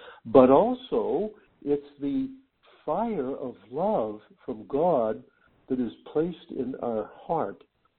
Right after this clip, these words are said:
that sets our hearts aflame with love for our brothers and sisters. So what I'm gonna speak about is the fire of forgiveness and accepting the truth that what Jesus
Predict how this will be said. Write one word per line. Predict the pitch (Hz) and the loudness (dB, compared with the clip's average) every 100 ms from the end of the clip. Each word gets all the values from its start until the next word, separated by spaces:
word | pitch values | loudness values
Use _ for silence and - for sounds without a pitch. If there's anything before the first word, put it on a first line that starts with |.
| - | -6
that | 123 - | -6 -2
sets | 135 127 - | -2 -2 2
our | 113 - | 0 0
hearts | - 135 131 - | -2 -2 -2 -10
aflame | 120 - 123 113 107 101 95 _ - - _ | -12 -4 -2 0 -2 -6 -12 _ -20 -20 _
with | 120 - - | -2 -2 4
love | 117 113 - | 8 8 6
for | - 120 | 0 0
our | 117 110 | 2 -2
brothers | 120 107 110 98 | 2 2 2 -4
and | 104 92 - | -8 -12 -10
sisters. | 98 - - 87 - - _ _ _ _ _ _ _ _ _ _ _ _ _ _ _ _ _ _ _ - - - - - - | -12 -12 -12 -12 -12 -20 _ _ _ _ _ _ _ _ _ _ _ _ _ _ _ _ _ _ _ -20 -18 -16 -14 -14 6
So | 151 143 143 - | 10 12 10 10
what | 156 175 | 10 10
I'm | 156 | 10
gonna | 165 147 - | 8 6 2
speak | 208 196 | -2 2
about | 143 127 120 135 | 4 6 6 2
is | 131 120 - | -6 -8 -10
the | 113 - - | -16 -14 -6
fire | 127 139 139 139 | -2 -2 -2 -4
of | 131 120 113 | -4 -6 -6
forgiveness | 113 92 110 92 90 - - _ _ _ _ - - - | -16 -14 -14 -14 -20 -20 -20 _ _ _ _ -20 -20 -4
and | 135 | -2
accepting | 135 - 190 196 202 165 | -2 2 0 0 -6 -8
the | 143 - | -10 -10
truth | 147 151 156 - - | -6 -4 -6 -10 -4
that | 113 107 | -4 -4
what | 120 110 - | -6 -6 -6
Jesus | 147 165 160 | -10 -10 -14